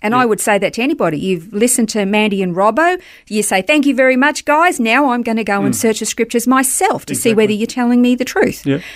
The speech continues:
Speaker 1: That's what we're supposed to do. So, yeah, we finished off last time also looking at the fact that Judaism today is very, very different. Okay, it's very different from what it was like when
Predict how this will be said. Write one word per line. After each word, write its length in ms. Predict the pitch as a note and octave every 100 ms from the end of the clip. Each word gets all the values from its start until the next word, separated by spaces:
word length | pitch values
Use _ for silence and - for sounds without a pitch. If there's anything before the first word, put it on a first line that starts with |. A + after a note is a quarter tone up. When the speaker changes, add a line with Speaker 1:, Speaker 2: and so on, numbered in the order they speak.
| - - -
Speaker 1:
That's 200 | A3+ -
what 120 | A#3
we're 100 | A3
supposed 440 | G#3+ A#3 A3 G#3 C4+
to 60 |
do. 140 | B3+ E3
So, 120 | B3+
yeah, 280 | A#3+ C4 D#3+
we 100 | A3
finished 380 | - D#4+ D#4+ C4+
off 160 | B3
last 320 | A#3 A3+ -
time 420 | - A3+ G3+ F#3+ - -
also 360 | A#3 C4 A3
looking 400 | F#3 A#3+ C#4 C#4+
at 80 | C4+
the 40 |
fact 280 | G#3+ F3 F3+
that 80 | -
Judaism 480 | G#3 A3 A3+ G#3 F#3
today 580 | - G3 F3+ D#3+ A3 D#4 - - _ _ -
is 460 | A#3 A3+ G#3 - - E3+
very, 500 | - E3+ G3 G#3 G#3
very 220 | G3+ G3+
different. 460 | D3+ - G#3 - - _ -
Okay, 240 | E3+ F#3+ F3
it's 100 | E3
very 260 | G#3 B3
different 300 | B3+ B3+ A3
from 200 | G#3 F#3+
what 160 | G3 G3
it 120 | F#3+
was 260 | F#3 G3 G3+
like 400 | G3+ F#3+ G3 -
when 260 | F#3+ F3+